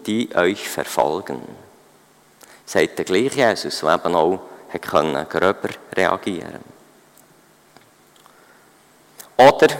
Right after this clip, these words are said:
der Jakobus fasst schön zusammen, Jakobus eins neunzehn.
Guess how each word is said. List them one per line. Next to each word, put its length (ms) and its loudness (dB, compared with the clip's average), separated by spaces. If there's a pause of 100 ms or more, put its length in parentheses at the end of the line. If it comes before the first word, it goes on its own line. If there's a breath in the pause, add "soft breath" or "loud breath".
(640 loud breath)
der 240 2
Jakobus 1160 6
fasst 420 4
schön 300 6
zusammen, 260 4
Jakobus 720 6
eins 420 6
neunzehn. 760 4